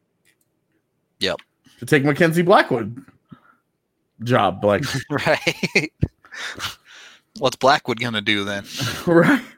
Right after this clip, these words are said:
Speaker 2: right. It's kind of a, kind of a, uh, just sort of a weird spot that they're in.
Speaker 1: Yeah.
Speaker 2: And, you know, you're,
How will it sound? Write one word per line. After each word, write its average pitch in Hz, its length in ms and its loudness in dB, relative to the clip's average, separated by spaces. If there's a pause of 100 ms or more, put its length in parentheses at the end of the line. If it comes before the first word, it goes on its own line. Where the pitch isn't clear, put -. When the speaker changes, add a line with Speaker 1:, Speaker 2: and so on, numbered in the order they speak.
Speaker 2:
right. 156 260 0
It's 135 240 0
kind 151 180 2
of 151 80 2
a, 117 200 4 (640)
kind 147 200 2
of 147 80 0
a, 113 420 4
uh, 82 680 -6 (720)
just 110 200 -10
sort 131 160 4
of 117 80 -2
a 110 60 0
weird 101 420 -2
spot - 360 -6
that 87 120 -8
they're 82 220 -4
in. 85 260 -4 (300)
Speaker 1:
Yeah. 104 260 -6 (320)
Speaker 2:
And, 101 540 4 (1400)
you 110 260 -4
know, 104 100 -2
you're, 104 500 0